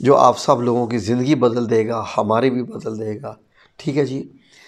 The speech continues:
सुनिए जी, एक एक करके आपकी खिदमत में पेश करते हैं। पहला ये है, अपनी ज़िंदगी में हर किसी से अच्छी तरह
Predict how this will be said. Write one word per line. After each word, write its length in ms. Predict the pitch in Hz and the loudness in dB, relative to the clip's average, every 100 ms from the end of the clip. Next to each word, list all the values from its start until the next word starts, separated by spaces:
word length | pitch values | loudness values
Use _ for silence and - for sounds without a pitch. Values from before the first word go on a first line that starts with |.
| _ - | _ -6
सुनिए 360 | - 135 113 | -2 0 0
जी, 240 | 87 95 - _ _ _ _ _ _ _ _ _ _ _ _ _ | -2 -6 -12 _ _ _ _ _ _ _ _ _ _ _ _ _
एक 260 | 156 151 151 | 6 6 6
एक 120 | 143 | 2
करके 260 | 147 123 165 | 2 2 2
आपकी 260 | 127 - 120 | 0 -2 -4
खिदमत 300 | 113 110 120 | -4 -4 -4
में 180 | 147 147 | -6 -4
पेश 240 | 120 - | -4 -4
करते 360 | - 104 - 98 | -10 -14 -10 -10
हैं। 200 | 95 - _ _ _ _ _ _ _ _ _ _ - - - - - - _ _ _ _ _ _ _ _ _ - | -10 -18 _ _ _ _ _ _ _ _ _ _ -20 -20 -20 -20 -20 -20 _ _ _ _ _ _ _ _ _ 0
पहला 340 | 143 156 175 170 135 - - _ - | 2 4 4 2 -4 -14 -20 _ -8
ये 220 | 135 127 147 | 0 2 4
है, 240 | 117 110 113 - _ _ _ _ _ _ _ _ _ _ _ _ _ _ - - - - _ | 2 -2 -4 -10 _ _ _ _ _ _ _ _ _ _ _ _ _ _ -20 -20 -20 -20 _
अपनी 300 | 165 170 196 220 | -2 0 0 2
ज़िंदगी 480 | 151 156 156 180 | 2 0 2 4
में 120 | 196 202 | 4 4
हर 220 | 147 156 180 | 4 4 2
किसी 340 | - 170 - | 0 -4 -2
से 200 | 143 - | 0 2
अच्छी 360 | - 147 - 180 | 2 -2 -2 0
तरह 220 | - 175 | 2 2